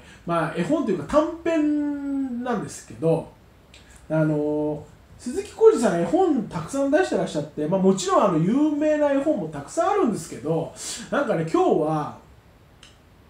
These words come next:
この一冊だけしか、まあ、もう紹介しないというか、僕本当に他の絵本もたくさん持ってるんですけど、あえてこの一冊、まあ、思い出の一冊っていうのもあるんですけど、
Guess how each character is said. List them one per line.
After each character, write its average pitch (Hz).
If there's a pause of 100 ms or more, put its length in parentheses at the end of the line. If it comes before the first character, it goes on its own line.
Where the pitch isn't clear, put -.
(100)
こ 170
の 269
一 226
冊 294
だ 262
け 320
し -
か、 190
ま 156
あ、 -
も 147
う -
紹 147
介 196
し 214
な 226
い 214
と -
い -
う -
か、 123 (420)
僕 320
本 220
当 240
に 226
他 233
の 226
絵 220
本 226
も 165
た 139
く -
さ 220
ん -
持 262
っ -
て -
る 165
ん -
で 135
す -
け 147
ど、 -
あ 294
え 277
て 185
こ 156
の 175
一 160
冊、 160
ま 190
あ、 - (180)
思 202
い 214
出 233
の 220
一 208
冊 208
っ 226
て 190
い 160
う 151
の 151
も 143
あ 190
る 233
ん 190
で 147
す -
け 120
ど、 156